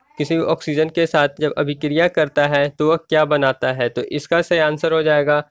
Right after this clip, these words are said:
ऑप्शन नंबर सी, धात्विक ऑक्साइड बनाता है। क्या जब एक धातु ऑक्सीजन के साथ अभिक्रिया करता है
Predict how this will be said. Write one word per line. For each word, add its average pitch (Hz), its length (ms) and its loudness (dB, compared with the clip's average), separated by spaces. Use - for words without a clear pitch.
ऑप्शन 165 380 0
नंबर 165 380 0
सी, 139 400 -2
धात्विक 143 460 -2
ऑक्साइड 151 380 2
बनाता 135 360 2
है। 135 80 2
क्या 151 200 0
जब 160 200 0
एक 160 160 -2
धातु 156 320 0
ऑक्सीजन 147 440 -2
के 143 120 -4
साथ 147 220 0
अभिक्रिया 143 480 -2
करता 160 360 0
है 175 200 0